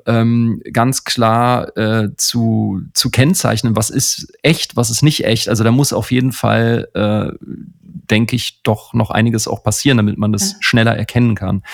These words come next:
Speaker 1: Weil jetzt geht mir das übrigens so, Sarah, ich weiß nicht, wie dir es geht,
Speaker 2: Mhm.
Speaker 1: wenn ich so auf Instagram unterwegs bin, dass ich relativ schnell eigentlich erkenne, wann ist was mit A I gemacht. Das liegt einfach daran, dass, was du auch schon erwähnt hast,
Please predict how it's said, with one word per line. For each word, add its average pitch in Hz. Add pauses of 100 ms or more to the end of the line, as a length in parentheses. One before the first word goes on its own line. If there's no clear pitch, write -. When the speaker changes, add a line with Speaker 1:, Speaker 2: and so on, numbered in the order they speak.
(240)
Speaker 1:
Weil 123
jetzt 143
geht -
mir 196
das 196
übrigens 175
so, 170
Sarah, 180
ich -
weiß -
nicht, -
wie 120
dir 151
es -
geht, 156 (320)
Speaker 2:
Mhm. 196
Speaker 1:
wenn -
ich -
so 135
auf -
Instagram 147
unterwegs 123
bin, 143
dass 117
ich -
relativ 160
schnell 135
eigentlich 120
erkenne, 135
wann 117
ist -
was -
mit 120
A 113
I 120
gemacht. 117
Das -
liegt -
einfach 113
daran, 117
dass, 110
was 113
du -
auch 113
schon 113
erwähnt 120
hast, -